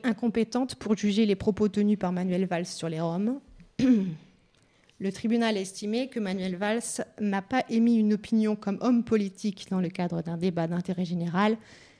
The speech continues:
mais a été invité par des journalistes à s'exprimer en qualité de ministre de l'Intérieur sur un sujet en lien direct avec la conduite des affaires de l'État, de sorte que les faits qui lui sont reprochés ont bien été accomplis dans l'exercice de ses fonctions ministérielles.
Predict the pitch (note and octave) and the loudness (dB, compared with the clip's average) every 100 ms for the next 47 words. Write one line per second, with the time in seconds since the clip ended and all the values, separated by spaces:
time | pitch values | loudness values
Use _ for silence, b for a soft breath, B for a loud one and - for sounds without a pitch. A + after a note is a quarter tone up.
0 | B B _ G3 G#3+ A#3 A#3 A3+ A3 A3+ | B B _ 2 4 2 2 2 2 0
1 | B3 A#3+ G3+ F#3 F#3+ F#3 G3+ E3+ F#3 C#4 | 0 0 0 -2 -2 0 0 0 -2 -2
2 | - F3+ F#3+ - - A3 A3 - G#3 G3 | -2 -4 -6 -10 -4 0 0 0 -4 -4
3 | - A3+ G#3+ - A3 G#3 b b _ F#3 | 0 -2 -2 0 0 0 b b _ 2
4 | G#3 B3+ C4+ D4 - - G3+ F#3+ F3+ F#3+ | 6 8 6 4 2 -2 0 0 0 0
5 | F3+ F3 G3 A#3 B3+ - F#3+ F3+ F#3 G#3+ | 0 2 2 2 0 -2 -2 -2 -2 -2
6 | G3+ G3+ F#3+ F#3 F3+ G#3+ A#3 A3+ - F3+ | 0 2 2 0 -2 -2 -2 -2 -4 -6
7 | - E3+ F#3 F#3 G#3 F#3+ F3 E3 E3+ E3 | -6 -6 -4 -2 -2 -4 -4 -4 -6 -4
8 | D3 - - G#3+ B3 b b b b G3 | -6 -8 -4 -4 -4 b b b b -2
9 | F#3+ - F#3+ - F3+ F3+ E3+ E3+ - G3 | -2 0 -2 -4 -6 -4 -4 -6 -4 -6
10 | F#3+ - E3+ D#3+ E3+ E3 G#3 - E3 - | -6 -10 -10 -8 -8 -4 -6 -4 -2 -2
11 | - B3 - G3 G3+ G#3+ G3+ F#3 F#3 F3 | 0 -2 -2 -2 0 0 0 -2 -2 -6
12 | - F#3+ F#3+ F#3 F3+ F#3 F#3 B3 A3 E3+ | -6 -4 0 0 0 -2 -4 -4 -4 -4
13 | F3 F3 F3+ - G#3+ A3 A3+ A3 G#3+ E3 | -6 -6 -6 0 4 4 4 2 -4 -2
14 | D#3+ E3+ - | -4 -6 -8